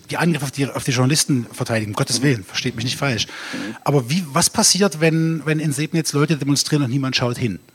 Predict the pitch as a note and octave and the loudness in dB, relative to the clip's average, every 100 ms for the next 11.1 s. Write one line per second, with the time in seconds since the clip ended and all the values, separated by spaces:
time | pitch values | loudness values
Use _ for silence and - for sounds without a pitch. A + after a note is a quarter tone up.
0 | _ _ _ - A2+ D3+ - - C#3+ D#3+ | _ _ _ -6 -2 -2 -6 -2 4 4
1 | G3 B2+ - A#3 B2+ A2 A2 F#2+ - C3+ | 4 2 4 4 2 0 -2 -2 -2 0
2 | C3 - - B2+ C#3 E3 F3+ D#3+ D#3 E3+ | 2 0 -2 -2 -2 0 2 4 4 4
3 | C#3+ - C3+ B2 B2 - - D3+ E3+ E3 | 0 -2 -4 -4 -6 -8 -2 0 2 2
4 | E3 D#3 - - - - - - F#3 - | 2 0 -2 -10 -12 -12 -2 0 0 0
5 | F#3 - D3 D3 - C3 C#3+ - - - | 0 0 2 2 2 0 0 0 0 0
6 | A#2 G2 G2 A2+ - D3+ D3+ D#3+ - F3 | -4 -4 -6 -8 -2 0 4 4 2 2
7 | D#3+ C#3 D#3 F3 - D#3 D3 C#3 - C#3+ | 0 0 0 -2 0 0 2 0 0 2
8 | - - C3+ C3+ C#3 D3+ D#3 D3+ D3 D3+ | 2 2 0 -2 0 2 2 2 0 0
9 | C#3+ C3 - E3+ C3+ D3 - - F#2 - | 0 0 -2 -2 0 0 0 -2 -2 -8
10 | D3 - F#3+ - C3+ - D3 - C#3 - | -4 2 4 4 0 -2 -2 -2 -2 -2